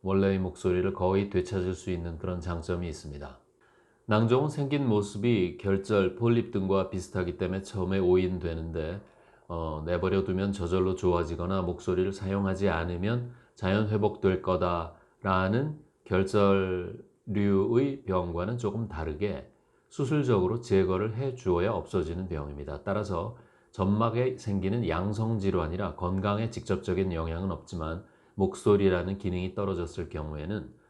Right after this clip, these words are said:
어, 정확한 감별 진단이 필요하므로, 어, 이 주 이상 목소리가 변했는데 자연 회복이 되지 않는 경우에는 꼭 이비인후과의 음성 전문의를 만나서 상의를 해보시기를 권해드립니다.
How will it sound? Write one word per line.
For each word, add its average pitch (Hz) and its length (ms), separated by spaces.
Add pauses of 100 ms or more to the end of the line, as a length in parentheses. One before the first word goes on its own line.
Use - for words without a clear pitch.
(160)
어, 82 120
정확한 87 440
감별 87 400
진단이 82 420
필요하므로, 87 840 (480)
어, 78 180
이 95 240
주 101 160
이상 101 400
목소리가 85 500
변했는데 80 800 (400)
자연 90 320
회복이 87 320
되지 80 260
않는 80 240
경우에는 80 520
꼭 - 280
이비인후과의 82 540
음성 80 300
전문의를 78 480
만나서 76 420
상의를 95 380
해보시기를 95 580
권해드립니다. 85 720